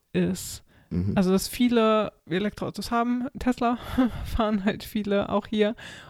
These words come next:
Speaker 1: aber dass in meinem Verständnis auch nicht so richtig die Diskussion entsteht, wie die Batterien halt gefertigt
Speaker 2: Mhm.
Speaker 1: werden und dass da halt alles super schädlich ist und auch überhaupt nicht umweltbewusst. Trotzdem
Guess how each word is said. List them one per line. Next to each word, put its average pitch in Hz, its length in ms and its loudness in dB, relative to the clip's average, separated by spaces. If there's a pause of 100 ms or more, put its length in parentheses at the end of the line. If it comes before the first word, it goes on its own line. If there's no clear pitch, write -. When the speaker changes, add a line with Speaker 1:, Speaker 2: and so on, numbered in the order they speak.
Speaker 1:
aber 220 640 2 (100)
dass - 540 -4 (100)
in 220 220 0
meinem 220 240 0
Verständnis 262 1120 -6
auch 247 180 2
nicht 269 140 0
so 269 80 0
richtig 240 320 -2
die - 80 -4
Diskussion 254 680 0
entsteht, 233 880 -2 (140)
wie 214 600 2
die 202 440 4
Batterien 202 400 2
halt 175 420 0
gefertigt 185 500 0
Speaker 2:
Mhm. 185 40 4
Speaker 1:
werden 170 420 4
und 190 220 4
dass 180 120 4
da 185 260 2
halt 170 360 2
alles 175 260 0
super 180 220 2
schädlich 190 480 0
ist - 240 -4
und 160 480 -2
auch - 180 0
überhaupt - 500 2
nicht 170 180 2
umweltbewusst. 160 800 0
Trotzdem 170 680 -2